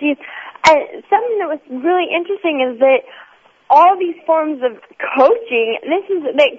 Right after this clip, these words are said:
coaching is a career now beyond just a football coach. That people, like when I just typed in on the internet, you know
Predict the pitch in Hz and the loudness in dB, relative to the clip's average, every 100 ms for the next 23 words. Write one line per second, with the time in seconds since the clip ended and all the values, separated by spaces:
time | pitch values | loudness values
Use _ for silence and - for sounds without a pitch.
0 | - 339 370 359 294 247 226 - - - | -2 -2 -2 -4 -4 -4 -6 -10 -10 -6
1 | 269 320 370 349 269 247 254 277 254 254 | -4 -2 0 0 0 2 2 2 -2 -8
2 | - 240 - 262 254 262 247 247 226 - | -8 -6 -2 0 2 0 2 0 -2 -6
3 | - - - - 302 339 349 294 285 285 | -20 -20 -8 -4 0 0 0 -2 0 0
4 | 330 311 - 302 294 330 - 359 349 285 | 0 -4 -2 -2 -2 -8 -2 -2 0 -2
5 | 269 254 254 240 247 233 220 220 | -2 0 -2 -2 -2 -2 2 0